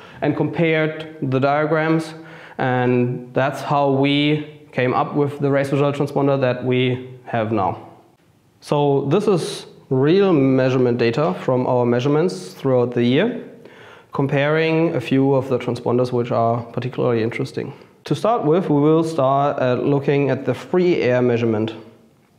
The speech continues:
Again, as I said, we have the solid lines showing the sensitivity and the dashed lines showing the backscatter efficiency.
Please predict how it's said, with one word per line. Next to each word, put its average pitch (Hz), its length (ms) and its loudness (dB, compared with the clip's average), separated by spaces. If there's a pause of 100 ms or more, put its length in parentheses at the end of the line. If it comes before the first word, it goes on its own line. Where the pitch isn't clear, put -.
(1200)
Again, 170 480 2
as 143 260 2
I 143 140 4
said, - 680 -2
we 147 260 2
have 131 640 0
the 131 100 0
solid 180 320 0
lines 180 720 0
showing 143 1000 2
the 120 680 2
sensitivity 151 1000 0 (440)
and 127 440 0 (100)
the 120 40 -2
dashed 139 460 -2
lines 139 420 2
showing 127 460 0
the 123 60 -2
backscatter 127 680 0
efficiency. 156 720 0